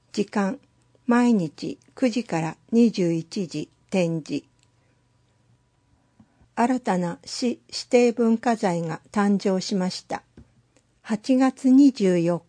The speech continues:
日、若葉台遺跡及び羽織遺跡出土奈良三祭が鶴ヶ島市で十五番目の市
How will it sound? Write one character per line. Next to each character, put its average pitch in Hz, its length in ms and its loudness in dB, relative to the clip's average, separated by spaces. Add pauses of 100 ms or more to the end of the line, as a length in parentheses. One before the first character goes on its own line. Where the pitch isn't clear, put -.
日、 - 180 -4 (240)
若 190 320 -2
葉 262 160 2
台 240 320 0
遺 - 0 -
跡 - 480 -6 (180)
及 196 240 0
び 180 320 -6
羽 240 400 0
織 247 260 2
遺 240 40 0
跡 180 500 -6 (140)
出 - 320 -6
土 185 240 -4 (280)
奈 226 360 2
良 - 40 -18
三 262 200 2
祭 180 320 -4
が 170 240 -8 (360)
鶴 247 280 2
ヶ 247 120 2
島 233 300 0
市 - 160 -12
で - 200 -6 (220)
十 240 260 0
五 247 120 2
番 240 320 2
目 240 100 2
の 190 240 -2 (240)
市 - 420 -6